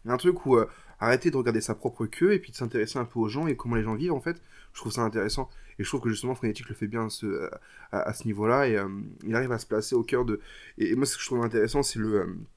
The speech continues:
le wesh de, de, de Bouscapé sur Frénétique, justement. Euh, à chaque fois, du coup, Bouscapé se rend dans les, dans, dans, dans, dans, dans les quartiers, dans les environnements, dans les lieux de vie des, des, des artistes qui, qui, qu'il rencontre.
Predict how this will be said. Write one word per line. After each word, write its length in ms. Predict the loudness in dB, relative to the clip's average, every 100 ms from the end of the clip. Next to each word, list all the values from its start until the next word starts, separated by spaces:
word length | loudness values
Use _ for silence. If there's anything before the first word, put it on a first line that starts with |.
| -20 -20 -20 -14 -6
le 100 | -2
wesh 400 | 8 8 8 -2
de, 300 | -4 0 2
de, 180 | 2 -2
de 120 | -4
Bouscapé 520 | -6 -4 0 0 0
sur 160 | -2 -4
Frénétique, 360 | -6 -6 -4 -6
justement. 460 | -4 -2 0 -2 -6 -20 -20 -20 -6
Euh, 640 | -2 0 0 -2 -2 -4 -8 -12 -18 -20 -20 -20 -4
à 40 |
chaque 180 | 0 0
fois, 300 | 4 8 8
du 160 | 6 -2
coup, 120 | -6
Bouscapé 440 | -8 -2 0 2 -2
se 80 | 0
rend 120 | 0
dans 220 | 0 0
les, 200 | -2 -4 -8 -20 -12
dans, 140 | -4 -2
dans, 200 | 0 -2
dans, 120 | -4
dans, 160 | -2 -4
dans 120 | -2
les 120 | -2
quartiers, 280 | -2 -2 -2
dans 80 | 0
les 140 | 0 -2
environnements, 500 | -2 2 2 2 2
dans 80 |
les 120 | 2 2
lieux 160 | 0
de 60 | -2
vie 180 | -4 -2
des, 120 | 0
des, 120 | -2
des 180 | -2 -4
artistes 300 | -4 -8 -10
qui, 240 | -10 -10
qui, 180 | -12 -10
qu'il 140 | -4
rencontre. 480 | 0 0 2 0 -2